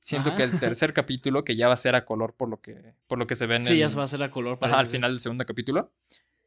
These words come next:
Speaker 1: siento que
Speaker 2: Ajá.
Speaker 1: sí va a estar un poco más turbio.
Speaker 2: Yo espero, es que... No
Speaker 1: Yo
Speaker 2: sé,
Speaker 1: esperaría,
Speaker 2: me
Speaker 1: esperaría, mejor dicho.
Speaker 2: me tiene como intrigado, como, es que cómo van a llevar más o menos este misterio, porque, por ejemplo, el del primer episodio,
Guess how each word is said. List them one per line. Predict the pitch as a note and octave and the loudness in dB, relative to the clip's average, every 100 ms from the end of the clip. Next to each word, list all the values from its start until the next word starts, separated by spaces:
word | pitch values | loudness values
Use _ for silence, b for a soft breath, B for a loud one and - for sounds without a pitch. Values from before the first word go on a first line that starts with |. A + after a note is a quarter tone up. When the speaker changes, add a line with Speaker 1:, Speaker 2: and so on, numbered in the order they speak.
| _ _ | _ _
Speaker 1:
siento | - D3+ D3+ | -2 2 2
que | C#3+ | 0
Speaker 2:
Ajá. | C#3 | 0
Speaker 1:
sí | |
va | C3+ | 2
a | |
estar | C3 C3 | 2 2
un | C3 C#3+ | 0 -2
poco | C#3 C3+ | -2 0
más | B2+ B2 | 0 -2
turbio. | B2+ A2+ A2 _ _ _ _ _ _ B B B B B | -6 -6 -10 _ _ _ _ _ _ B B B B B
Speaker 2:
Yo | D3 | -2
espero, | E3 - D#3 D3 - | -2 -2 -2 -2 -6
es | C#3+ | -4
que... | F#3+ D3 - | -4 -4 -6
No | D3 | 0
Speaker 1:
Yo | D#3 | 2
Speaker 2:
sé, | D#3+ | 6
Speaker 1:
esperaría, | E3 B2+ A#2+ | 6 6 2
Speaker 2:
me | C#3+ | 2
Speaker 1:
esperaría, | C3+ C3 D3+ D3+ | 2 4 4 4
mejor | B2+ A2+ B2+ | 0 0 0
dicho. | A#2+ - - B B B B | -2 -4 -18 B B B B
Speaker 2:
me | C3 C3+ | -4 -2
tiene | D3+ D#3+ F3 | 2 2 2
como | F3+ D#3+ C3+ B2+ B2 A#2 - | 4 4 4 2 0 -2 -2
intrigado, | C#3 C#3 C#3 C#3 C3 C3+ D3 G3+ D#4+ - _ _ | 0 0 0 -2 0 2 0 0 -4 -10 _ _
como, | - C#3+ C#3+ B2+ | -6 -2 -2 -4
es | D3 | -6
que | - | -4
cómo | F#3 F3+ | 2 4
van | E3+ F3 | 6 4
a | |
llevar | E3 D3+ D#3+ | 2 2 0
más | D#3+ D#3 | -4 -4
o | |
menos | D#3 D#3+ D#3 | -6 -6 -10
este | D#3 D3+ | -10 -8
misterio, | C3 C#3+ D#3 C#3+ | -8 -6 -8 -8
porque, | A#2+ C3 | -14 -14
por | C3 | -12
ejemplo, | A#2 B2 D3+ | -10 -8 -6
el | C#3 | -6
del | C3 | -6
primer | C3+ C#3+ | -6 -6
episodio, | E3 D3 C3 C#3 F#3 | -8 -10 -12 -12 -12